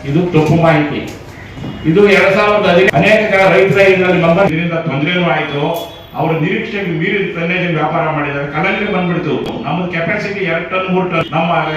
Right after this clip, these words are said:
ಇದರಲ್ಲಿ ಬಂದು ಪ್ರೀಮಿಯಂ ಸೆಟ್ ಮಾಡಿ ಅಂತ ರೈತರಿಗೆಲ್ಲ ನಾವು ಹಣ ಕೊಟ್ಟಾಗ ಇದರಿಂದ ಸಂಸ್ಥೆಗೆ ಹೊರೆ ಆಗಿದೆ. ಯಾವತ್ತೂ ಯಡಿಯೂರಪ್ಪನವ್ರನ್ನ ನಾವು ಪಕ್ಷಾತೀತವಾಗಿ ಅವ್ರನ್ನ ನಾವು ಒಪ್ತೀವಿ. ಕಾರಣ ಏನಪ್ಪಾ ಅಂದ್ರೆ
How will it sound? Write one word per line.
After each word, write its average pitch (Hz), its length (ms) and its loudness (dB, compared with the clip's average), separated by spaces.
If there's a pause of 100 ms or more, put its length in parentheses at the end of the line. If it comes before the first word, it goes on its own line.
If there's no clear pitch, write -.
(100)
ಇದರಲ್ಲಿ 175 440 -2
ಬಂದು 165 160 -4
ಪ್ರೀಮಿಯಂ 170 320 -2
ಸೆಟ್ 160 260 -2
ಮಾಡಿ 160 600 -6
ಅಂತ 151 140 -4
ರೈತರಿಗೆಲ್ಲ 165 560 -2
ನಾವು 151 240 -2
ಹಣ 175 320 -2
ಕೊಟ್ಟಾಗ 151 260 -4 (420)
ಇದರಿಂದ 175 300 0
ಸಂಸ್ಥೆಗೆ 156 480 -2
ಹೊರೆ 143 180 0
ಆಗಿದೆ. 160 680 -4 (240)
ಯಾವತ್ತೂ 185 420 -2
ಯಡಿಯೂರಪ್ಪನವ್ರನ್ನ 170 640 -2
ನಾವು 151 200 -2
ಪಕ್ಷಾತೀತವಾಗಿ 175 720 -2
ಅವ್ರನ್ನ 160 280 -2
ನಾವು 147 240 -2
ಒಪ್ತೀವಿ. 147 320 -4
ಕಾರಣ 170 300 -4
ಏನಪ್ಪಾ 156 340 -4
ಅಂದ್ರೆ 160 520 -6